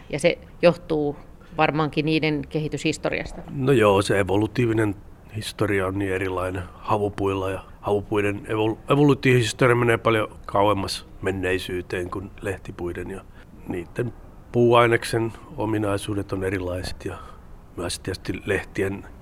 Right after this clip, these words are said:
Speaker 2: lehtipuiden lehdet on hyvin erilaisia kuin neulaset, että neulaset on paljon hankalampaa syötävää esimerkiksi herbivoreille, ja niillä on paljon vähemmän näitä herbivorilajeja senkin vuoksi.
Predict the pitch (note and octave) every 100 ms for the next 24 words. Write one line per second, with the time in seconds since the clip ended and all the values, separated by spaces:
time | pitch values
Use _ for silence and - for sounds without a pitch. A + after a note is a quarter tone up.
0 | - - B2 A#2+ C#3 C3 C3 C#3 B2+ B2+
1 | A#2+ B2 A#2+ A#2+ A2+ A2 - A2+ G#2 A2+
2 | - - - - A2+ A2 G#2+ G2 G2 G2
3 | G2 - - G#2 - - A#2+ G#2 G2+ G2+
4 | G2 G2 G2+ G2+ - - - G#2 F#2+ F#2
5 | F#2+ G2 F#2+ G2+ F2+ G2+ F#2+ F#2+ G#2 -
6 | G#2 G2 F2+ F2 F2 F2+ F2+ F2+ F2+ F#2
7 | F#2 F2+ F2+ F2+ F2+ F2+ F2+ - - G2
8 | F2+ F#2 F#2 - - - G2 G2 - -
9 | - - - - - E2 F2+ - F#2 F2+
10 | F#2+ G2 - -